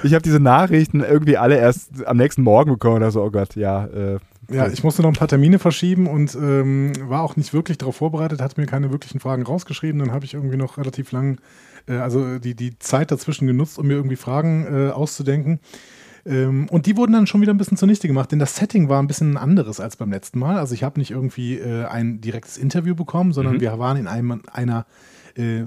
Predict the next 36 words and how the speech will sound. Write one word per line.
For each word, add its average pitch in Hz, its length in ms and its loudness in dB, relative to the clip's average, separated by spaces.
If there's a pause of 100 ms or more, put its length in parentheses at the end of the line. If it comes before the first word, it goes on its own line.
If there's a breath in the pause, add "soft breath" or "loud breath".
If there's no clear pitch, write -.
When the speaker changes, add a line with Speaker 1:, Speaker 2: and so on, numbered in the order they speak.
(540 soft breath)
Speaker 2:
man 127 180 0
nennt 165 160 2
es, - 380 -6
man 123 120 -2
nennt 165 140 0
es 139 180 -2
Roundtable, 117 920 -2
Speaker 1:
Mhm. 104 100 2
Speaker 2:
ne, 107 120 2
ein 117 100 -2
sogenannter 160 400 -2
Roundtable. 113 880 -2 (340 loud breath)
Das - 140 -8
heißt, 151 180 -2
da 127 80 2
saßen 117 340 -4
einfach 143 380 -4
mehrere 135 480 -2
JournalistInnen 175 920 2 (1080)
und 139 260 2
ich, 180 220 2
der 139 140 2
so 131 120 -2
getan 127 360 -2
hat, 170 100 0
als 151 220 -8
wäre 151 160 -2
er 139 60 -2
ein 139 100 -2
Journalist. 143 420 0 (520 loud breath)
Und, 156 280 4
Speaker 1:
Ist - 80 -6
aber - 120 4
nicht 139 100 6
Speaker 2:
ähm, 139 60 4
Speaker 1:
aufgefallen. 131 460 0